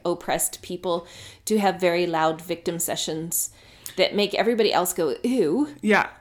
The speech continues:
Speaker 1: And
Speaker 2: And
Speaker 1: it can
Speaker 2: turns in
Speaker 1: sound good, like they're fighting for freedom, but what I notice is it usually turns into more bondage.
Speaker 2: Yeah.
Speaker 1: And so that w-,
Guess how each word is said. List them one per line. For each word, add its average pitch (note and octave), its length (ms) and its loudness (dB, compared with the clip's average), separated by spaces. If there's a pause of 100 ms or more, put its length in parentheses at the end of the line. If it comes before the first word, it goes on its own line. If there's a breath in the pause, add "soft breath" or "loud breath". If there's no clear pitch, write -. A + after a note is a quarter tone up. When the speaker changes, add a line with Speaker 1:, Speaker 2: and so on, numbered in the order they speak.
Speaker 1:
And A#3 60 8
Speaker 2:
And B3+ 80 10
Speaker 1:
it B3+ 80 4
can - 120 10
Speaker 2:
turns G#3+ 180 6
in F#3+ 100 6
Speaker 1:
sound G3 340 8
good, F3 280 6
like G3+ 180 4
they're A3 100 4
fighting G#3+ 360 2
for G3+ 120 -4
freedom, G#3 400 4
but G#3+ 200 8 (260)
what B3 220 6
I E4+ 80 8
notice B3 460 4
is G#3+ 80 0
it G#3+ 80 0
usually A#3 300 0
turns A#3 300 0
into G#3+ 180 0
more F3+ 160 0
bondage. D3 540 -4 (420)
Speaker 2:
Yeah. - 160 0 (280)
Speaker 1:
And G#3+ 140 4
so G#3+ 280 8 (180)
that B3+ 240 6
w-, D3+ 420 -8